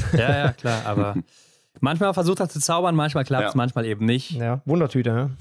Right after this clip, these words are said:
Speaker 1: Mal gucken, wie das dann weitergeht im
Speaker 3: Naja.
Speaker 1: Januar mit ihm. Mein Platz eins ist, äh, auch die Strecke in Annecy-le-Grand-Bornand beim Verfolger natürlich.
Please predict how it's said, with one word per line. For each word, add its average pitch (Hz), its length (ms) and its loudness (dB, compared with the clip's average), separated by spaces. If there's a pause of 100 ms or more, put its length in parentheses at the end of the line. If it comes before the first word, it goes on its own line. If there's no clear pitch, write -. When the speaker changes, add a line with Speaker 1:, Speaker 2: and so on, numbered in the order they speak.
(320)
Speaker 1:
Mal 101 80 -4
gucken, 139 260 2
wie 120 60 4
das 117 120 0
dann 110 160 -2
weitergeht 120 380 0
im 104 60 -2
Speaker 3:
Naja. 110 140 2
Speaker 1:
Januar 139 200 2
mit 139 140 0
ihm. 143 360 2
Mein 185 220 2
Platz 202 180 0
eins 190 460 0
ist, 147 300 -4
äh, 143 260 2
auch 160 260 0
die 131 160 -2
Strecke 147 360 -2
in 143 80 0
Annecy-le-Grand-Bornand 143 800 2
beim 139 140 0
Verfolger 156 420 0
natürlich. 147 560 2